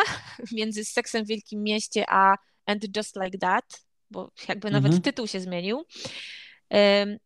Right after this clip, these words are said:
Speaker 1: że myślę, że można spokojnie, z pełną odpowiedzialnością powiedzieć, że Seks w Wielkim Mieście był serialem komediowym.
Speaker 2: Mhm.
Speaker 1: Tam oczywiście była drama,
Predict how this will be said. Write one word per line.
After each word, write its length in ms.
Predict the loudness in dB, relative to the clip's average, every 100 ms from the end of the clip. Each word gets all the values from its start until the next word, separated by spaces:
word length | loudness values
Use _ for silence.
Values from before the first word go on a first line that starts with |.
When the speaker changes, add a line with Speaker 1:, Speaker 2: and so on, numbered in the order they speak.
| _ -14
Speaker 1:
że 300 | -10 -2 0
myślę, 320 | 0 0 0
że 100 | 0
można 600 | 0 -2 0 2 2 0
spokojnie, 580 | -4 -8 -8 -4 -4 -4
z 60 | -6
pełną 280 | -6 -6 -8
odpowiedzialnością 800 | -8 -6 -4 0 -2 -2 -6 -8
powiedzieć, 360 | -8 -6 -6
że 120 | -6 -6
Seks 240 | -6 -6
w 40 |
Wielkim 260 | -8 -8 -6
Mieście 260 | -6 -4 -6
był 100 | -4
serialem 400 | 2 4 4 2
komediowym. 720 | -4 -4 0 2 2 -2 -14 _ _ _ 2
Speaker 2:
Mhm. 460 | 4 6 6 4 0 -12 -4
Speaker 1:
Tam 140 | 0 0
oczywiście 480 | 0 -4 -4 -4
była 400 | -4 -2 2 4
drama, 520 | 4 4 2 2 0